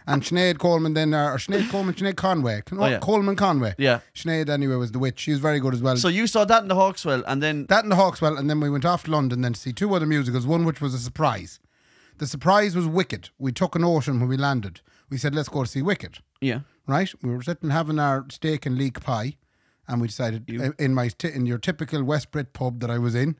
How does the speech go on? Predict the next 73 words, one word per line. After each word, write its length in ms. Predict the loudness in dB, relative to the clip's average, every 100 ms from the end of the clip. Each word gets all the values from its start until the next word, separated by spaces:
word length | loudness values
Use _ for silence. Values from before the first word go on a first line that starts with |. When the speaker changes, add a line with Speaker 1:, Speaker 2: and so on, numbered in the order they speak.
| _
Speaker 1:
in 100 | -12
Covent 340 | -6 -4 -2 -2
Garden, 360 | 0 0 -2
Speaker 2:
You 80 | -2
were 60 | -2
delighted 340 | -2 -2 4
Speaker 1:
love 160 | 4 4
Speaker 2:
with 100 | 2
Speaker 1:
and 60 | 2
Speaker 2:
it. 40 |
Speaker 1:
life 280 | 2 0 -6
Speaker 2:
Oh 100 | -6
my 80 | -6
God, 120 | -4
you're 80 | 0
Speaker 1:
amongst 360 | 2 2 0 -4
Speaker 2:
such 120 | -12
a 20 |
fool. 240 | -8 -4 0
Speaker 1:
all 160 | 0
the 80 | 0
British 300 | -4 -4 -4
people. 280 | -6 -4 -6
Speaker 2:
Well, 160 | -2 0
amongst 260 | 0 -2
your 160 | -2 -2
people. 360 | -2 -4 -6 -6
Speaker 1:
Mm, 520 | 2 4 6 4 2
no, 320 | 2 2 0 -6
but, 160 | -8 -8 -2
uh, 40 | 0
I, 240 | 2 2
I 220 | 0 0 0
enjoyed 360 | 2 2 0
them, 140 | -2 -6
and, 300 | -4 -2 0
uh, 40 | -2
I, 160 | 0 2
will, 140 | 2
I 80 | 0
did 120 | -2
a 40 | -4
little 180 | -8
story 220 | -6 -6 -4
about 120 | -4
that 120 | -6
as 80 | -4
well. 160 | -6 -6 -8
Speaker 2:
Oh, 60 | -4
yeah. 80 | 0
Speaker 1:
But 80 |
we 120 | 2 2
went 140 | 0
to 60 | 0
see 80 | 0
Wicked 320 | 0 -2 -2
anyway, 300 | 0 0 -2
and 140 | -2
Wicked 260 | -2 -2 -2
was 160 | 0 2
another 240 | 2 2
fairy 240 | 2 2
tale 200 | 2 0 0
thing. 140 | 0
It 40 |
was 80 | -2
a 40 | -4
prequel 500 | -2 -2 0 0 0
to 80 | -2
The 80 |
Wizard 260 | -2 -2 0
of 80 | 2
Oz. 380 | 2 0 -10